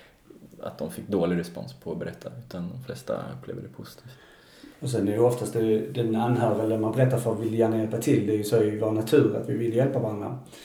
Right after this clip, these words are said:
Speaker 2: Så att då kommer man också, då kommer den personen veta att man kommer få hjälp om hur man ska göra.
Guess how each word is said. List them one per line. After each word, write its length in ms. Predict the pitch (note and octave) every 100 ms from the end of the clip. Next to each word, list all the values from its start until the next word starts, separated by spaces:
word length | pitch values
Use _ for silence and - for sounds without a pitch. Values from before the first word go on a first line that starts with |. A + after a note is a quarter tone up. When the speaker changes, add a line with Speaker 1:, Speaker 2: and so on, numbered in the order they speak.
| - - _
Speaker 2:
Så 180 | -
att 60 | B2
då 100 | A2
kommer 260 | - A#2 G#2+
man 200 | A2 A2+
också, 440 | A2+ - A#2 A2
då 120 | A2+
kommer 240 | - A2+ G#2+
den 140 | A2
personen 360 | - - A2 G2+
veta 420 | A2 A2 - A2
att 260 | G2 B2+ G#2+
man 140 | G#2+
kommer 180 | G#2 G2
få 120 | G#2+
hjälp 320 | G#2 G2+ G2
om 60 | B2+ -
hur 140 | A2+
man 140 | G#2+
ska 140 | G#2 A#2
göra. 300 | A2+ A2